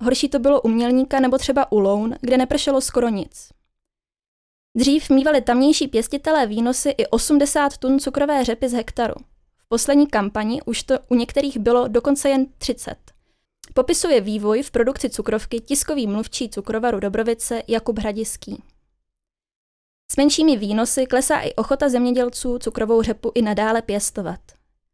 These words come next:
Pro cukrovar Dobrovice a cukrovar v Českém Meziříčí, oba vlastněné francouzskou firmou Tereos,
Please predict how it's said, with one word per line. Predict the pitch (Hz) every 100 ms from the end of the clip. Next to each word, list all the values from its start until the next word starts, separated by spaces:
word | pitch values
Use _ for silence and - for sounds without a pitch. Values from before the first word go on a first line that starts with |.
| _ _ _ _ _ _ _
Pro | - 240
cukrovar | 285 330 359 269
Dobrovice | 202 196 214 214 - 269
a | - 233
cukrovar | - 294 302 311
v | 311
Českém | - 277 - 254 208
Meziříčí, | 208 220 226 214 - 233 233 - _ _ _
oba | - 226
vlastněné | 226 226 262 269 254
francouzskou | 226 233 269 285 269
firmou | 262 277 262 208
Tereos, | 214 214 214 247 -